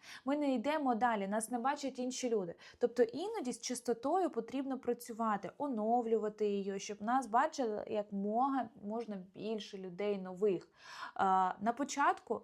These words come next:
якщо у вас ще все стабільно, то це окей в цілому, да, що вас бачать по декілька разів,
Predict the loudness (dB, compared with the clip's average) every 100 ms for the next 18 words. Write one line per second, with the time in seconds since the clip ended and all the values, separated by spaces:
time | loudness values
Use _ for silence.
0 | -4 -6 -4 -2 0 4 6 4 0 -4
1 | -2 0 0 0 -2 -2 -2 -2 -4 -6
2 | -6 0 0 0 -4 -4 -6 -6 -6 -6
3 | -4 -4 -4 -6 -6 -6 _ _ _ _
4 | _ -14 -2 10 10 10 2 2 0 0
5 | -4 -2 -2 -2 4 4